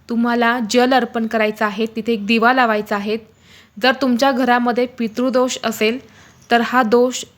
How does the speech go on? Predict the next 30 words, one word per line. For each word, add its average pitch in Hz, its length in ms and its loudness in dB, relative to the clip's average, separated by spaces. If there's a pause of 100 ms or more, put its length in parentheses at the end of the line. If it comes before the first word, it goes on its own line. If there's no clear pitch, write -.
(200)
दूर 262 280 2
होतो, 226 480 -2 (280)
कारण 233 380 0 (120)
या 240 180 0
पिंपळाच्या 247 540 0
झाडामध्ये 226 500 0
पूर्वजांचं 233 840 -2
निवासस्थान 269 540 0
मानले 233 320 0
जाते. 208 440 -4 (340)
या 233 160 4
दिवशी 247 420 -2
या 254 120 2
झाडामध्ये 220 760 0
ते 226 80 0
निवास 233 360 0
करतात, 208 380 -2 (460)
म्हणून 240 280 2 (120)
पितृदोष 269 680 2
दूर 247 260 -2
होण्यासाठी 240 520 -2
तुम्हाला 226 400 -2
पिंपळ 220 380 0
वृक्षाला 220 400 0
जल 226 200 0
अर्पण 208 360 -2
करून 214 240 0 (420)
दिवा 214 300 2
लावायचा 196 400 -2
आहे. 190 160 -8